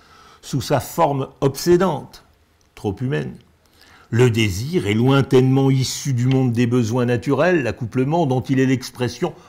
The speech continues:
proprement humaine. Il n'empêche. Ne terminons pas sur cette note pessimiste. Les trois composantes immiscibles de l'amour sont aussi les sources des plus grands plaisirs.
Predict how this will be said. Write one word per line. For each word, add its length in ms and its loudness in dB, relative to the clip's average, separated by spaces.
proprement 600 -8
humaine. 360 -10
Il 140 -4
n'empêche. 580 -10
Ne 60 -20
terminons 520 -6
pas 160 -6
sur 200 -12
cette 180 -12
note 220 -8
pessimiste. 680 -14
Les 300 4
trois 340 2
composantes 640 0
immiscibles 920 -2
de 100 -2
l'amour 540 -6
sont 260 -4
aussi 300 -6
les 120 -2
sources 320 -8
des 100 -6
plus 160 -10
grands 160 -8
plaisirs. 500 -8